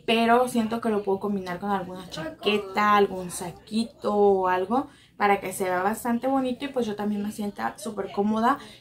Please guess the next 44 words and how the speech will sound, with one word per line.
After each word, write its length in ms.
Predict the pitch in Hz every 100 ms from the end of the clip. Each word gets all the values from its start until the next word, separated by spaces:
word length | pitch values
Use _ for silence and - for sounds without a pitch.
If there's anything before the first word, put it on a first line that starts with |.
| -
y 140 | 247
pues 160 | 240 247
no 100 | 233
voy 140 | 226
a 40 | 226
andar 200 | 220 208
ahí 160 | 208
toda 140 | 208 202
incómoda, 580 | 202 226 226 220 214
toda 180 | 208 196
reprimida. 420 | 190 185 190 220
Entonces, 380 | 240 220 208 214
pues, 280 | - - - - -
para 200 | 190 185
yo 100 | 185
andar 160 | 190
a 60 | 202
gusto, 440 | 269 302 - 330
lo 140 | 302 -
puedo 140 | 196
combinar 320 | 196 190 180
con 100 | 196
un 140 | 196 196
saquito, 640 | 196 - - 269 - 254
un, 640 | 247 233 214 202 202 202 185
una 340 | 220 208 196 190 _ _ -
chaquetita 580 | - 202 196 190 233 - - _ _ _ - _ _
y 280 | 247 277 -
se 200 | - 220
ve 160 | 202 196
súper 260 | 208 208
bien 280 | 220 294 370 -
y 120 | 233
yo 100 | 202
me 120 | 196
siento 280 | 202 196 190
también 280 | 175 165 160
súper 300 | - - -
cómoda. 340 | - - - _ - - - - -
Y 200 | - 285
pues 240 | 277 269 269
este 200 | 247 240
también 280 | 233 214 214
tiene 320 | 214 220